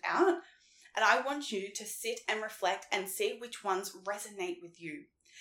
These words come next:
And this is where I ask you to discern what's relevant and what's not to you.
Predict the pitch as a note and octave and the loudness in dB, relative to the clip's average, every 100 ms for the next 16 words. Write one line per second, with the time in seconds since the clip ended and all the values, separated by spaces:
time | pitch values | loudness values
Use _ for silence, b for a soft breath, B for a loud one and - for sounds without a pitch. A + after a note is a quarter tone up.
0 | B B G#3+ A#3+ B3 C#4 A#3 A3+ G3+ - | B B -2 -2 -4 -4 4 6 6 6
1 | G3 G3+ - E3+ F#3 A3+ B B B B | 4 2 -2 -14 -14 -14 B B B B
2 | - G3 G#3 - - G#3 F#3+ A3+ C4+ - | -8 -8 -6 -8 -4 0 0 0 -4 -10
3 | F#3+ A3+ A3+ G#3 G3 G3 G3 F#3+ F#3 F3 | 4 4 4 2 2 4 2 2 -4 -2
4 | E3+ E3+ F#3 F3 G3+ - E3+ E3+ - | -4 -4 -6 -4 -4 -8 -10 -8 -10